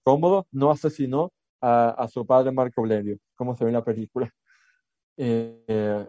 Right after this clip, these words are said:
y demás. O sea, i-, igual que tampoco murió como, como se ve en la película. Eh, después, eh,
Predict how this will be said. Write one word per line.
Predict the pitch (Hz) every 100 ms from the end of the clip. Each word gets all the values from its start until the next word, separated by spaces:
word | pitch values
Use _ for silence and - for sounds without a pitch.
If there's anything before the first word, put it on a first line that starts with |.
| _
y | 120 113
demás. | 107 104 110 -
O | -
sea, | -
i-, | 117 104
igual | 107 107
que | 117
tampoco | 104 110 117 120
murió | 113 110 120 117
como, | 110 107 98 - _ -
como | 123 123
se | 123
ve | 117
en | 113
la | 107
película. | 101 101 101 - _ _ _ _ _ _ _ _ _ 131
Eh, | 113 107 101 104
después, | 110 120 _ - 180 233 _ -
eh, | 117 113 110 110 110 107